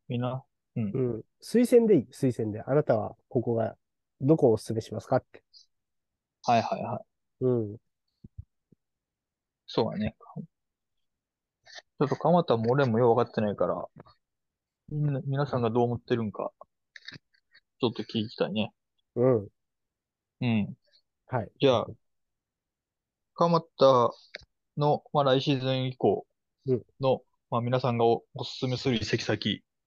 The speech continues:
Speaker 2: はい。
Speaker 1: を教えてくださいにしましょうか。
Speaker 2: はい。はい。ありがとうございます。
Speaker 1: はい。じゃあ、これでお便り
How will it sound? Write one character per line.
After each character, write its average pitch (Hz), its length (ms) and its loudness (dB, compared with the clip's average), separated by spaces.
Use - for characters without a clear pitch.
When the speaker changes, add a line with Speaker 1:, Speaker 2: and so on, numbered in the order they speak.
Speaker 2:
は 143 100 4
い。 117 100 0
Speaker 1:
を 135 240 -4
教 113 220 -2
え 95 60 -4
て - 120 -10
く - 80 -2
だ - 100 0
さ 117 180 0
い 104 200 0
に 107 80 -4
し - 100 -4
ま 139 100 2
し 139 60 4
ょ 135 40 2
う - 40 -4
か。 - 100 -4
Speaker 2:
は - 100 -8
い。 - 20 -20
は 151 80 4
い。 143 100 0
あ - 80 -20
り 123 60 -4
が 117 60 0
と 110 100 -6
う 101 40 -8
ご 107 80 -10
ざ 101 60 -12
い 98 80 -12
ま 98 160 -16
す。 - 180 -20
Speaker 1:
は 127 120 2
い。 113 80 -4
じ 135 100 2
ゃ 123 100 6
あ、 107 80 0
こ - 180 -2
れ 113 120 2
で 107 180 0
お 101 60 -2
便 98 240 -4
り 98 160 -4